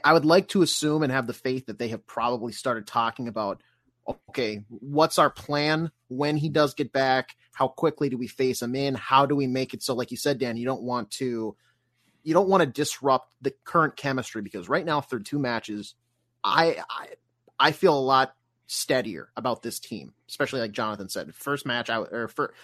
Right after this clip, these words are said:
first podcast we did of the season, I was very nervous. I was skeptical. Um, I doubted this team a lot. And now through two, two games of the season, um, they've kinda turned me around, and I think that they have a much brighter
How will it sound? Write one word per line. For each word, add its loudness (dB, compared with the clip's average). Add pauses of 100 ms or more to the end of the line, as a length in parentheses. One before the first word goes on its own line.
first 0
podcast 2
we -6
did -6
of -8
the -10
season, -2
I -6
was -10
very -8
nervous. 0
I -6
was -10
skeptical. -2 (280)
Um, -2 (260)
I 0
doubted 6
this -8
team -10 (160)
a -4
lot. -4 (100)
And -2
now 2
through -8
two, -4 (260)
two -4
games -2
of -6
the -8
season, -2 (280)
um, 0
they've -2
kinda 0
turned -4
me -4
around, -4
and -8
I -8
think -12
that -8
they -6 (220)
have -4
a -4
much -4
brighter -2